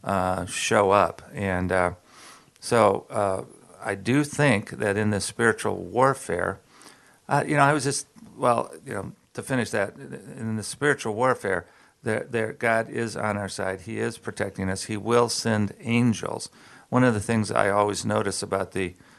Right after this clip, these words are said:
catastrophes that we're having throughout the world right now, we have, uh, yesterday a, uh,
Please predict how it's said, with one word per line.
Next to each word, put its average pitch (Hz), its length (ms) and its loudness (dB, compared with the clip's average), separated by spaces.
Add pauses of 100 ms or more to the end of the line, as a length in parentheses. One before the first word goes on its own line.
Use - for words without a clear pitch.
(220)
catastrophes 110 840 -2
that 98 160 -2
we're 92 120 -4
having 101 380 -2
throughout 101 400 -2
the 95 100 -4
world 95 300 0
right 92 240 -2
now, 101 320 0
we 95 140 -2
have, 95 220 -4 (500)
uh, 92 300 -4
yesterday 98 800 -2
a, - 80 -2
uh, 50 140 -4